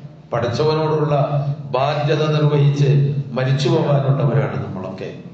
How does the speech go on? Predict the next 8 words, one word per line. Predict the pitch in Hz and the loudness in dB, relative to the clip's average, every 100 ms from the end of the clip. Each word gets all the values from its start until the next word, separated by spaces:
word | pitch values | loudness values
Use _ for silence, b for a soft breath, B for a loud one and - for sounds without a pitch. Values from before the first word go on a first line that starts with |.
| - - - - | -20 -20 -20 -10
നബി | 117 | -4
സല്ലല്ലാഹു | 127 139 143 147 131 | -2 0 2 2 2
അലൈഹി | 147 | 0
വസല്ലമയുടെ | 143 143 139 143 147 143 139 143 - B B | 2 2 2 2 2 2 0 -2 -4 B B
ഒരു | 139 147 | -2 0
പ്രാർത്ഥനയുണ്ടായിരുന്നു | 151 151 160 - 175 165 165 135 131 123 123 117 | 2 2 0 -2 0 0 2 2 2 0 0 0
എല്ലാ | 113 110 107 | 0 0 -2
സമയത്തും, | - 101 101 98 101 98 | -6 -10 -10 -10 -12 -14